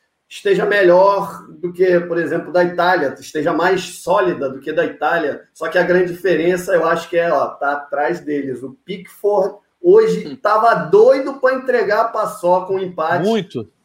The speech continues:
Speaker 1: Né? Essa cobrança de falta aí, eu acho que já foi com o bracinho um pouquinho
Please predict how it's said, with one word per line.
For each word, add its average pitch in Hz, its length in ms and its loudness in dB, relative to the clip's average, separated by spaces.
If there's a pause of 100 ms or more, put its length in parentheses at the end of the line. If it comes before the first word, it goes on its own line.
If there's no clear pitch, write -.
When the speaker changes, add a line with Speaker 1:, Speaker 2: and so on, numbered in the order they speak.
Speaker 1:
Né? 151 140 -2
Essa 226 300 -2
cobrança 220 500 0
de - 140 -6
falta 208 360 -2
aí, 269 300 -6 (180)
eu - 100 -4
acho 254 180 -4
que 302 80 -6
já 262 100 2
foi 277 200 -4
com 339 120 0
o 294 40 -2
bracinho 277 400 0
um 277 80 -12
pouquinho 320 480 -2